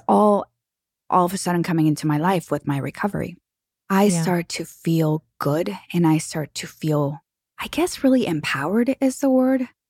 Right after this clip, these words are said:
Speaker 2: Yeah.
Speaker 1: And I start to realize that I have the chance to give myself permission to own this freaking journey in a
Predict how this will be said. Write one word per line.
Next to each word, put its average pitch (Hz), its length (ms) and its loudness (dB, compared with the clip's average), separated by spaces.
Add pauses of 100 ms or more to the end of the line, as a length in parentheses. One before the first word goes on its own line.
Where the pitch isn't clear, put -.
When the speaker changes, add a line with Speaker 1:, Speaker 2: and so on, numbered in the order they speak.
(460)
Speaker 2:
Yeah. 185 260 0
Speaker 1:
And 247 100 6
I 254 80 6
start 415 340 0
to 262 140 0 (100)
realize 208 800 0
that 185 180 -6 (100)
I 339 440 0 (600)
have 302 680 -2 (420)
the 196 80 -2
chance 196 480 -2
to - 80 -6
give 262 440 2
myself 285 680 2 (120)
permission 180 960 0 (640)
to 214 300 2 (260)
own 302 560 4 (380)
this 185 520 0 (500)
freaking 294 580 4
journey 185 580 -2 (480)
in 208 180 2
a 170 120 2